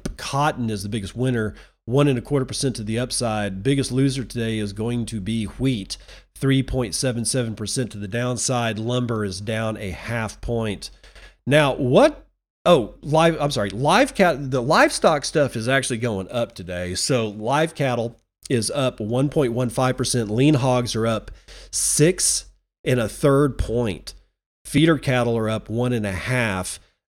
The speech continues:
Dow is down a third of a point. S and P is up scant. Nasdaq is up point six nine percent, and the S and P Mini is down point one one percent. Now, now,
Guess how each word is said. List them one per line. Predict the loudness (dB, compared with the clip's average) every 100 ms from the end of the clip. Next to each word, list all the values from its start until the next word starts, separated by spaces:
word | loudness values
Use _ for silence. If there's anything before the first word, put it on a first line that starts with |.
| -4
Dow | 2 2 2 2
is | 2 -2 -4
down | -2 0 0 -2
a | -4
third | 0 0 0
of | -4
a |
point. | -4 -2 -2 -2 -2
S | -2 0
and | -2
P | 0 0
is | 0 -2 -4
up | -6 -4 -2
scant. | -2 -2 0 -2 -2 -2
Nasdaq | -2 -2 -2 -4 -2
is | -4 -4
up | -6
point | -2 -2 -2
six | -4 -4
nine | -4 -4
percent, | -6 -4 -2 -4
and | -4 -2 -2
the | -2
S | -4
and | -6
P | -6 -4
Mini | -2 -2 -4
is | -4
down | -4 -4 -4
point | -4 -4 -4 -4
one | -4 -4
one | -4 -4 -6
percent. | -8 -6 -4 -4
Now, | -2 0 0 -4 -10 -20 _ -6
now, | 0 4 4 2 0